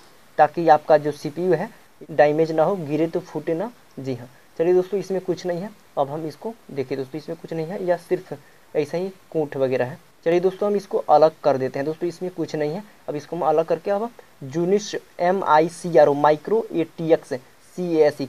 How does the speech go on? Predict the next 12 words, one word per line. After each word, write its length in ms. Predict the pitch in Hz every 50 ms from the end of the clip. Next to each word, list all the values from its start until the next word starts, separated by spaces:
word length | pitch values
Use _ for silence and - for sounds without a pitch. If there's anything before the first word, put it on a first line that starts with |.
| - _ -
case, 320 | 151 143 135 123 - - - - - _ -
इसको 300 | 170 160 - - - 190
हम 200 | 175 180 208 233 240 - -
दोस्तों 380 | 156 156 175 165 170 - 226 226 - - -
unboxing 460 | 160 156 151 143 147 - - - 147 127
करेंगे। 300 | 127 131 127 127 131 131 - - - - - 156
दोस्तों 280 | 156 175 170 - 233 175
Junis 320 | 143 147 170 185 185 185
का 120 | - 190
logo 260 | 160 156 160 156 170 160
देख 200 | 165 160 - 170
लीजिए। 200 | 165 165 196